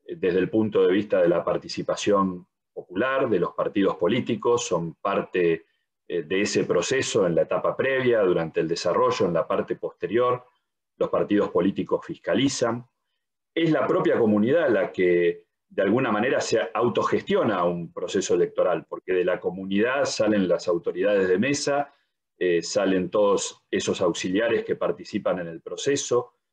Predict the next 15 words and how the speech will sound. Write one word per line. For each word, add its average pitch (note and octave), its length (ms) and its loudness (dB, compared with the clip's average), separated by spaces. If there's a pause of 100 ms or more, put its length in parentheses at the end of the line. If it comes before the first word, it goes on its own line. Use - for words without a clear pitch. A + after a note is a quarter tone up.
(140)
son G2 240 0
los F#2+ 180 0
que F#2+ 140 0
hacen F#2+ 260 -2
el E2 100 -4
escrutinio, A#2 760 -2
son F#2 280 -2
los F2 160 -4
que E2+ 300 -4 (320)
dirimen G2+ 480 0
los F2+ 140 0
conflictos G2 640 -2
que F2+ 100 -4
se E2+ 180 -2
presentan F#2+ 800 0